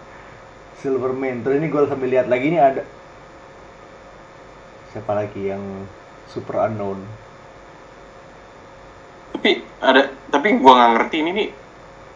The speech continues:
Speaker 2: you know, ke Sin-, Sinister Sixty kan?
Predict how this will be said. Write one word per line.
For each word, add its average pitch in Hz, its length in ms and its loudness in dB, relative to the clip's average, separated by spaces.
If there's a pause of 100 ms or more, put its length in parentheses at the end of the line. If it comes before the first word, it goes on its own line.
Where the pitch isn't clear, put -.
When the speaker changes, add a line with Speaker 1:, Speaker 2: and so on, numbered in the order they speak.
(640)
Speaker 2:
you 113 140 -4
know, 90 260 -2
ke 92 320 -2
Sin-, - 480 -10
Sinister 120 400 -2
Sixty - 400 0
kan? 92 320 -2